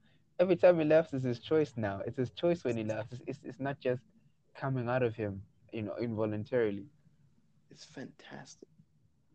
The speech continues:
Speaker 1: And then, um, and then, and then, and then there's this, there's this line that, that I gotta ask about. Um, well, w-, you know, where, where he's sort of sitting, and then, and then he's confessed, you know, that he killed those guys,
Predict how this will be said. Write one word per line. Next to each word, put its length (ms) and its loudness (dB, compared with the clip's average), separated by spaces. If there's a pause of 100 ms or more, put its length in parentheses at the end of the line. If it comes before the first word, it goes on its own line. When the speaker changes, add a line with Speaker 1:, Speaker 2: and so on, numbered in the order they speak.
(140)
Speaker 1:
And 120 2
then, 180 0
um, 580 -2 (960)
and 120 -4
then, 80 -6
and 120 -2
then, 160 -2
and 140 -2
then 160 0
there's 120 2 (120)
this, 140 -20
there's 140 -2 (140)
this 80 -12
line 360 -2
that, 220 0
that 100 -2
I 80 0
gotta 180 -2
ask 320 -2
about. 320 -8 (100)
Um, 520 -4 (1700)
well, 160 4
w-, 260 -2 (100)
you 100 -2
know, 100 0
where, 380 4 (400)
where 280 2
he's 120 0
sort 160 0
of 100 0
sitting, 580 -2 (360)
and 160 -4
then, 360 -2 (520)
and 140 0
then 100 0
he's 120 0
confessed, 600 0 (560)
you 100 -8
know, 120 -2
that 120 2
he 80 0
killed 340 2
those 200 0
guys, 380 2